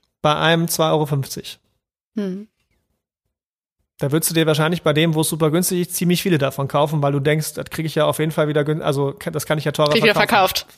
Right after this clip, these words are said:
Speaker 2: Also Ingo kauft mir das ab, auf jeden Fall. Ja.
Speaker 1: Ja, so, das,
Speaker 2: <laughs>
Speaker 1: das ist Value.
Speaker 2: Mhm. Okay.
Speaker 1: Das ist also der zweite Faktor.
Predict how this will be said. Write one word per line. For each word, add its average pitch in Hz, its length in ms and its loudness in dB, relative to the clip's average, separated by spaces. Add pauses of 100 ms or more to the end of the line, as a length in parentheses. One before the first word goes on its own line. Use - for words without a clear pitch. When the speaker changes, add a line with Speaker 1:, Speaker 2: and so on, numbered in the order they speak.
Speaker 2:
Also 196 160 6
Ingo 214 220 4
kauft 190 160 2
mir 202 80 0
das 190 80 -2
ab, - 200 0
auf - 140 -14
jeden 175 160 -2
Fall. - 220 -6 (200)
Ja. 196 100 -2
Speaker 1:
Ja, 160 180 -4 (280)
so, - 180 -4
das, - 380 0
Speaker 2:
<laughs> - 80 -18
Speaker 1:
das 214 140 2
ist 180 140 -2
Value. 170 380 2 (400)
Speaker 2:
Mhm. 240 300 2 (800)
Okay. 247 400 0 (1120)
Speaker 1:
Das 151 140 2
ist - 40 2
also 160 140 2
der 160 120 2
zweite 165 300 0
Faktor. 220 480 -10